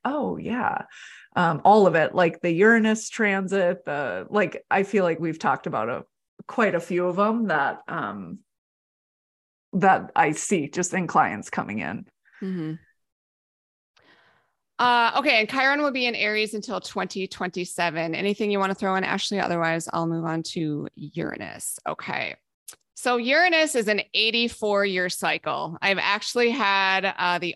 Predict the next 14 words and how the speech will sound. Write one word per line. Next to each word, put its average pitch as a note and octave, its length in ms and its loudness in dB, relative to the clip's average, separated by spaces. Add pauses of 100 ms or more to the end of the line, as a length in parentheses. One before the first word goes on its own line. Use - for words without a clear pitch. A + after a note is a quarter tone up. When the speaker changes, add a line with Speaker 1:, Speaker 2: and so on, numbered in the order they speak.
Speaker 2:
honor G#3 460 2
to G3+ 260 -6
read F#3+ 340 0
for F3 200 0
a E3 80 -2
handful F#3 500 -2
of G#3 100 -4
clients F3+ 520 0
that E3 120 -2
have D#3+ 120 -6
had E3+ 260 0
their E3+ 140 2
Uranus E3 680 -2
return, D#3+ 680 -4